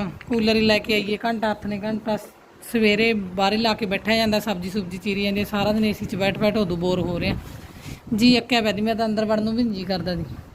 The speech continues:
ਅੱਜ ਦੋ ਦਿਨ ਹੋ ਗਏ, ਗਰਮੀ ਬਹੁਤ ਜ਼ਿਆਦਾ ਆ। ਟਾਇਰ ਕੱਢੋ ਚੋਂ ਦੂਜੇ ਵੀ ਕੱਸ ਦੇ, ਹੁਣ ਹੋਰ ਵੀ ਕੰਮ ਕਰਨੇ ਨੇ ਭਾਈ ਆਪਾਂ। ਐਂ ਲੱਗ ਜਾਣਗੇ ਉਹਦੀ ਡਾਕਟਰੀ ਕਰਨ ਪੂਰੀ। ਦੇਖਦੇ ਆਪਾਂ ਇਹਨੂੰ ਚਲਾ ਕੇ।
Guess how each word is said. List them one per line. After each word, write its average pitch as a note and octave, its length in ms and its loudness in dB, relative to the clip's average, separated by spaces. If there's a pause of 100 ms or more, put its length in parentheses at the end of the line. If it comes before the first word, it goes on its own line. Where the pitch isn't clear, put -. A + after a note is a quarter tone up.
(960)
ਅੱਜ G#3+ 140 2
ਦੋ A#3+ 300 6
ਦਿਨ A#3 120 2
ਹੋ A3 120 0
ਗਏ, G#3+ 80 -2
ਗਰਮੀ A3 260 0
ਬਹੁਤ G#3 220 0
ਜ਼ਿਆਦਾ A3+ 240 2
ਆ। B3 40 4
ਟਾਇਰ B3+ 240 6
ਕੱਢੋ A#3+ 260 0
ਚੋਂ C4 100 0
ਦੂਜੇ A#3+ 240 0
ਵੀ B3+ 100 0
ਕੱਸ B3+ 260 4
ਦੇ, B3 140 2
ਹੁਣ B3 120 4
ਹੋਰ A#3+ 240 4
ਵੀ C4+ 100 2
ਕੰਮ B3+ 200 2
ਕਰਨੇ A#3 260 0
ਨੇ A#3 80 -2
ਭਾਈ A#3 220 2
ਆਪਾਂ। A#3+ 260 0 (1700)
ਐਂ C4+ 200 6
ਲੱਗ C4+ 140 4
ਜਾਣਗੇ B3 300 2
ਉਹਦੀ C#4 120 2
ਡਾਕਟਰੀ B3+ 400 2
ਕਰਨ A#3+ 240 2
ਪੂਰੀ। A#3+ 340 2 (3250)
ਦੇਖਦੇ A#3 320 8
ਆਪਾਂ C4 200 4
ਇਹਨੂੰ A#3+ 140 2
ਚਲਾ A#3+ 280 2
ਕੇ। B3+ 180 0